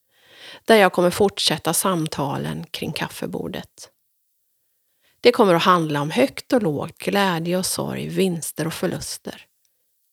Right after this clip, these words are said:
Livet helt enkelt. Med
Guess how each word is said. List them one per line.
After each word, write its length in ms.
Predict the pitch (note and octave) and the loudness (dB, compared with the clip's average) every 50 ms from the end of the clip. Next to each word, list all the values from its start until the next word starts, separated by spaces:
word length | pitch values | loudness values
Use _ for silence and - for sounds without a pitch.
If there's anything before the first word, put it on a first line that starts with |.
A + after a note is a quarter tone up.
| _ _ | _ _
Livet 760 | - D#3+ F3+ F3+ D#3+ D3 D3 C#3 C#3 F3 G3 - - _ - - | 0 2 4 4 2 2 -4 -6 -6 -6 -6 -8 -10 _ -10 -8
helt 260 | - F3+ - - - | -8 -8 -8 -10 -10
enkelt. 560 | - - - - - - - _ - - - _ _ _ _ _ _ _ _ _ _ _ - - - - | -10 -10 -10 -12 -14 -16 -16 _ -20 -20 -20 _ _ _ _ _ _ _ _ _ _ _ -20 -14 -4 2
Med 160 | A#3 A3+ | 2 2